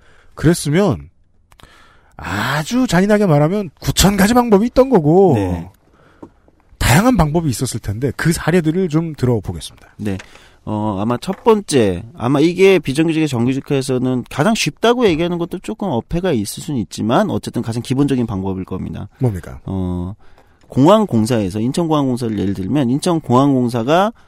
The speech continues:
Speaker 2: 공항공사 사장이, 지금 뭐 성함이 갑자기 기억이 안 나는데 공항공사 사장이 근로계약서를 쓴 비정규직이 있어요.
Speaker 1: 음.
Speaker 2: 직접 고용 비정규직이라고
Speaker 1: 비정규직. 아.
Speaker 2: 표현합니다.
Speaker 1: 음.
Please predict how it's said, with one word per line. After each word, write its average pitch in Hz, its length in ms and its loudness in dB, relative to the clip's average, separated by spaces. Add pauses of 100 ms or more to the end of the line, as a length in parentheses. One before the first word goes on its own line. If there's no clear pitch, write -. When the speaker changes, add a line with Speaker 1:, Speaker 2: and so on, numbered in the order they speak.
(340)
Speaker 2:
공항공사 165 640 2
사장이, 135 600 -2 (260)
지금 117 180 -8
뭐 110 160 -6
성함이 117 300 -6
갑자기 101 240 -8
기억이 95 200 -8
안 95 60 -8
나는데 95 140 -10
공항공사 120 340 -2
사장이 175 400 -2
근로계약서를 120 720 0
쓴 226 300 0 (180)
비정규직이 117 500 0
있어요. - 260 -16 (460)
Speaker 1:
음. 101 280 -2 (280)
Speaker 2:
직접 196 400 2
고용 160 420 2 (260)
비정규직이라고 101 600 -2
Speaker 1:
비정규직. 87 280 -8
아. 87 380 -4
Speaker 2:
표현합니다. 92 560 -6
Speaker 1:
음. 78 260 -6